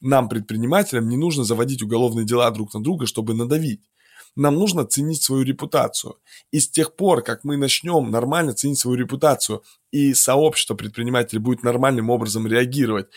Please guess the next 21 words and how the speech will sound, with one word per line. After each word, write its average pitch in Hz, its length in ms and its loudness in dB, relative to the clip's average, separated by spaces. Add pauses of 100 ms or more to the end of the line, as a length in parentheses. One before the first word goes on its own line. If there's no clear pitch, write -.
(120)
что 117 200 0
у 107 180 4
этого 175 200 0
плохая 139 340 0
репутация, 110 560 -4 (100)
и 120 80 -4
не 117 120 -2
будут 160 260 -4
с - 80 -10
ним 110 140 -4
работать, 107 440 -2
ну 135 140 0
или 107 140 -2
будут 104 260 -6
разбираться 107 520 -2
в - 20 -6
этой 104 160 -8
ситуации. 110 580 -2
Но 127 320 2 (500)
мне 127 280 0
кажется 147 640 0